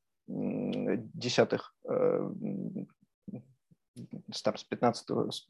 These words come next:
пятнадцатого года, что говорит о том, что, хотя кажется, да, уже вот сколько можно, уже в девяностые годы все проговорили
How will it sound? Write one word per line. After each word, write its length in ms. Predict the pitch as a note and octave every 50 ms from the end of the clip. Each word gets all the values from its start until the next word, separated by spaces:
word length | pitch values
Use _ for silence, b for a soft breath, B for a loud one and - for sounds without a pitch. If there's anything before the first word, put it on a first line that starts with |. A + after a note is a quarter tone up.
| - -
пятнадцатого 680 | - - - G2+ - - - _ C3 B2+ B2+ - B2 B2
года, 180 | A#2+ - A#2+
что 120 | - - B2+
говорит 320 | A#2 B2+ C3 C3+ D3 -
о 80 | B2+ B2
том, 320 | - F#3+ A3+ B3+ B3+ B B B B B B B B B B _
что, 280 | - - - - - - -
хотя 220 | - C3 - B2
кажется, 540 | - - E3 F3+ F#3+ F3+ F#3 - - D3+ B2
да, 160 | C#3 D3+ D#3
уже 380 | C3+ - C3 C#3 C#3 - - - _
вот 220 | C3 A2 - - - - _ _ -
сколько 300 | - - C#3+ - - B2
можно, 520 | C3 D#3+ F#3 G3 F#3 E3+ F3+ F3+ F3+ F3+
уже 160 | D#3 B2+ D3
в 40 | C3
девяностые 420 | C3 C#3 C#3 D3 C#3+ D3 - D3
годы 200 | C#3 D3 C#3+ C#3+
все 160 | C#3 - D3+ C#3+
проговорили 920 | - D3+ C3+ C#3+ C#3+ D3 C#3+ C#3 C#3 D3+ D#3+ D#3 D3+ D3+ D3+ D#3 D3+